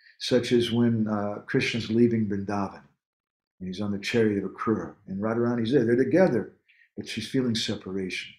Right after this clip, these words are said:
That's prema vaititya, and there's other examples of that which we've given before. And indeed, uh, this spoken about quite a bit more in this book. We'll go to that later. And then there's prabhas, and prabhas is two types, dura prabhas and sudura prabhas.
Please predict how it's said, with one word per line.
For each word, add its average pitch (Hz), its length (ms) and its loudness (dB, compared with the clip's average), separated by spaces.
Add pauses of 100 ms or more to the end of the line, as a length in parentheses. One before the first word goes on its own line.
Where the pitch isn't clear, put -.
That's 101 140 -8
prema 113 320 -2
vaititya, 98 480 -4
and 110 100 2
there's 110 160 0
other 117 180 4
examples 104 560 -4
of 110 220 -2
that 101 180 -6
which - 180 -16
we've 95 160 -10
given 101 220 -6
before. 92 460 -14 (600)
And 110 140 4
indeed, 117 480 2 (420)
uh, - 580 -10 (140)
this - 480 -2
spoken 127 420 2
about 110 240 0
quite 110 200 2
a 104 60 0
bit 101 160 -2
more 107 220 0
in 95 100 -6
this 92 140 -10
book. 95 360 -6
We'll 92 80 -12
go 98 160 -6
to 98 100 -8
that 95 200 -8
later. 95 320 -6 (640)
And 131 100 0
then 151 160 6
there's 135 400 2
prabhas, 107 600 0
and 95 80 -6
prabhas 110 460 -2
is 110 100 -4
two 160 200 6
types, 107 560 -2
dura 135 220 8
prabhas 120 600 -2 (800)
and 113 80 0
sudura 123 500 6
prabhas. 101 360 -6